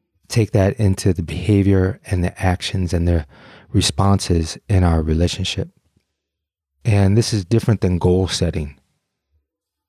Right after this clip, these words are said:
This is a process that you, of course, should be doing individually, how you walk in the world in your relationships,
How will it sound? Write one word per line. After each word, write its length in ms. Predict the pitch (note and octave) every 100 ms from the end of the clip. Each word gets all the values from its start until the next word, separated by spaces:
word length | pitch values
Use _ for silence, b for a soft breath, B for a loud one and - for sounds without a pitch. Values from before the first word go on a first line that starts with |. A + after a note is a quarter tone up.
| _ _ _
This 180 | A#2+ G2+
is 140 | F#2
a 60 | F#2+
process 460 | - G2 - G#2
that 180 | - G2
you, 260 | F#2 F#2 F2+
of 160 | -
course, 480 | - G2+ F#2+ F2+ - _ b b b
should 200 | - G2
be 80 |
doing 280 | F#2 F#2 F#2+ -
individually, 960 | G2+ F2 D#2 F#2 F#2+ G#2+ A2 A2 G2+ _ _ _
how 200 | - F#2+
you 160 | F#2+ F2+
walk 260 | F2+ F#2
in 80 | F#2
the 60 | F2+
world 300 | F#2 F#2 F#2
in 100 | F2+
your 80 | F2
relationships, 640 | F2+ F2+ G#2 - G#2 -